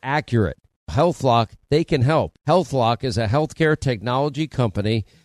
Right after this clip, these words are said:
that securely connects with your insurance. That means when your medical claims come in,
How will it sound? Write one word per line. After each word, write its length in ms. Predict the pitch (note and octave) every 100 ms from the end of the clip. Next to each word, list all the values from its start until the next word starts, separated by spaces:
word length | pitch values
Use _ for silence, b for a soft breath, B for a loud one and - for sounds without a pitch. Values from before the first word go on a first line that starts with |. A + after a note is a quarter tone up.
| b
that 180 | B2 B2
securely 720 | - - - G3 A3+ C3 B2+
connects 480 | - C3 C3+ C#3 -
with 120 | B2+
your 200 | B2 C3
insurance. 680 | A#2 - G3 F3+ A2 E2 - _ _ _
That 140 | F#2 A#2
means 380 | B2 B2+ A#2+ E2
when 180 | A#2+
your 240 | A2+ A#2 A2+
medical 420 | A2 C3+ B2+ B2
claims 400 | - A#2 A2+ G2+
come 220 | A2+ G2+
in, 300 | G2 A2 A#2+